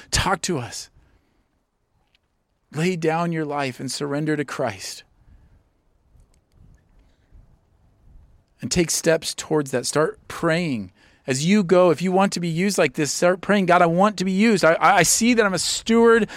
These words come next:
of this great mystery revealed by you through your word.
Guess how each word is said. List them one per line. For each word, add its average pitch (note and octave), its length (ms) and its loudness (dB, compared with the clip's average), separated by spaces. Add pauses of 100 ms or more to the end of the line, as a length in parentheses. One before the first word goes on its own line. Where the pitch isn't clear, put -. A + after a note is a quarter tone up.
(140)
of F#3 80 -2
this F3 160 4
great G3+ 240 2
mystery G#3 380 2
revealed G3 540 4 (160)
by F#3 120 6
you G3 200 2
through A3+ 340 -2
your F#3+ 300 2
word. E3+ 580 2